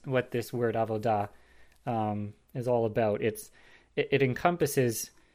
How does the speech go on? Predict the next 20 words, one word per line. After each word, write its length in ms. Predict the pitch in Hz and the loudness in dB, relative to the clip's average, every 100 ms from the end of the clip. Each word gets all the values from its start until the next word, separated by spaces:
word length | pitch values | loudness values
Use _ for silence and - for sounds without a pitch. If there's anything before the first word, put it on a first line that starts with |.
| _ _ _ - - _ - | _ _ _ -20 -20 _ -8
encompasses 520 | 135 170 160 139 123 | -4 -2 0 0 2
all 160 | 131 123 | 6 6
our 140 | 110 | 4
life. 440 | 101 92 104 - - - - | 2 -4 -10 -16 -20 -12 -4
Uh, 160 | 123 - | -2 2
it, 200 | 120 - | 0 2
it, 320 | 120 - - - 208 | -2 -4 -12 -18 -10
uh, 280 | 135 110 110 | -6 -4 -2
every 280 | 147 156 170 | 0 2 2
aspect 500 | 143 127 - 131 - | 2 0 0 -2 -2
of 120 | 151 | -2
our 120 | 131 120 | 0 2
lives 560 | 117 110 107 104 - - - | 2 2 2 -2 -6 -18 -20
should 200 | - - | -12 -6
be 80 | 120 | -4
done 200 | 110 110 | -2 -4
in 100 | 104 | -4
service 580 | 104 117 104 101 - - - - - | -4 -6 -4 -6 -10 -16 -20 -20 -12
to 100 | 117 | -8
him. 320 | 113 98 | -6 -6